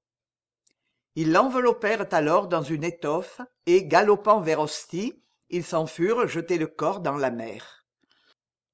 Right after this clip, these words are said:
Poppée, ne trouvant point la grande vierge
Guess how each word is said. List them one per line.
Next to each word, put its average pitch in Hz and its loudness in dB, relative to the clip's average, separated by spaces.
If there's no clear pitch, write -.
Poppée, 254 2
ne 156 -2
trouvant 170 2
point 214 0
la 254 0
grande 185 0
vierge 156 -2